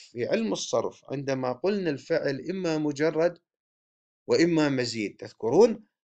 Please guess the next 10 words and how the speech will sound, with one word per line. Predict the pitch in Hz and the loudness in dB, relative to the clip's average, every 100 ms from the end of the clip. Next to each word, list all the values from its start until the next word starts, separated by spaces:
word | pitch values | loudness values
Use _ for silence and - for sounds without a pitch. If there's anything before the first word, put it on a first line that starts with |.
| _ _ - | _ _ -4
الفعل | 139 135 - - 240 240 180 160 - 214 | -4 -4 -12 -2 -2 0 -4 -4 -4 -2
المجرد | 226 180 147 127 117 113 98 127 160 _ _ _ _ _ _ | -2 -2 -4 -4 -6 -2 0 0 -2 _ _ _ _ _ _
قلنا | 165 185 170 | 0 4 4
هو | 156 165 165 | 4 4 4
الذي | 160 175 156 165 160 | 4 4 2 2 2
يكون | 160 165 165 | 2 -2 -4
خالي | 165 180 185 180 | 0 0 2 0
من | 156 | -2
حروف | - 160 156 139 | -2 -2 0 -2
الزيادة. | 123 117 117 104 101 92 | -6 -2 0 0 0 -6